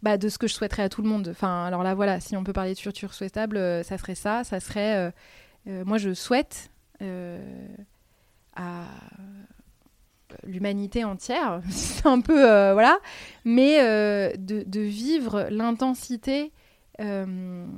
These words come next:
de ce que c'est de construire ensemble quelque chose. Waouh. Enfin, hum, voilà. Et, et, hum, moi, je suis vraiment contente de, de le vivre dans le présent, quoi. Euh,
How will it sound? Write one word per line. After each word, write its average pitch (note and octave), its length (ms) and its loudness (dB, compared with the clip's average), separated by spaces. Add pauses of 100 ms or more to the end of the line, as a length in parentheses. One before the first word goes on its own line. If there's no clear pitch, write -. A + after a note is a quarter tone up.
de G3 200 -6
ce - 100 -10
que A#3 140 -2
c'est A#3 420 0
de F#3+ 180 -4
construire G#3+ 520 -4
ensemble G#3+ 380 -2
quelque G#3 300 -4
chose. A#3 440 0 (1600)
Waouh. F#3 320 -4 (140)
Enfin, F#3+ 360 -4
hum, F#3 480 -8
voilà. F3 320 -8
Et, G3 240 -8 (220)
et, G3+ 320 -8
hum, F#3 580 -10 (1600)
moi, A3+ 80 -4
je A#3+ 60 -6
suis - 140 -14
vraiment G3+ 280 -2
contente A#3 560 -4
de, F#3+ 420 -4
de F#3+ 120 -6
le G3 100 -6
vivre G3+ 560 -6
dans F#3 160 -4
le G3 80 -6
présent, G3+ 380 -6
quoi. F#3 220 -12 (300)
Euh, F#3 680 -6